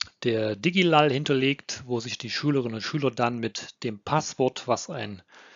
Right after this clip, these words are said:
klassenspezifisches ist, und dem Code, das ist dann ein schülerspezifischer, ähm, einwählen, und dann startet die Bearbeitung für die Schülerinnen und Schüler.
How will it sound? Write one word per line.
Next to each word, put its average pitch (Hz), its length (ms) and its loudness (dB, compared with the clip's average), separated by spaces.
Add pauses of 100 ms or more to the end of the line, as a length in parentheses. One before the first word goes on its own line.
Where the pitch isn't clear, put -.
(160)
klassenspezifisches 135 1040 -2
ist, 139 280 -4
und - 400 -8
dem 104 240 -6
Code, 143 360 4
das - 220 -6
ist - 200 -8
dann 117 100 -10
ein 95 160 -12
schülerspezifischer, 117 1900 -2
ähm, 110 380 -6 (100)
einwählen, 135 640 2
und 110 160 -8
dann 113 160 -2
startet - 500 -2
die 117 80 -6
Bearbeitung 120 880 0 (420)
für - 120 -6
die 107 120 -4
Schülerinnen 113 520 0
und 101 60 -12
Schüler. 110 380 -8